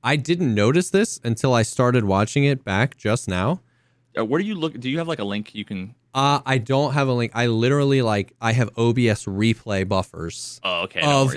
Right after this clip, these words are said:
Speaker 2: about
Speaker 1: each.
Speaker 2: it.
Speaker 1: I, 'cause I would, uh, that's how I did it, and then put it in my video thing. Uh, but I, but what I can do really quickly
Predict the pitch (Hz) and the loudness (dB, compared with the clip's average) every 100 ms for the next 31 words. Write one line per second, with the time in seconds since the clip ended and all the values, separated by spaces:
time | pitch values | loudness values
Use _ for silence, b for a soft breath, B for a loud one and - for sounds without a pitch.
0 | 143 139 156 131 131 160 131 135 139 135 | -2 0 0 2 2 2 2 2 2 0
1 | 123 120 - 135 135 131 151 135 123 120 | -4 -12 -16 -10 -4 -2 0 0 0 0
2 | 117 113 104 - 127 113 107 101 98 104 | 0 0 -2 -4 -2 -2 -2 -2 -2 -2
3 | 107 117 120 143 143 147 _ _ _ b | 0 0 0 0 0 -2 _ _ _ b
4 | b 156 135 156 156 131 151 139 113 - | b -4 0 2 2 0 2 2 0 0
5 | 180 226 269 135 98 95 98 95 113 101 | 0 0 0 0 -2 -2 -4 -4 -8 -10
6 | 101 95 95 | -6 -6 -8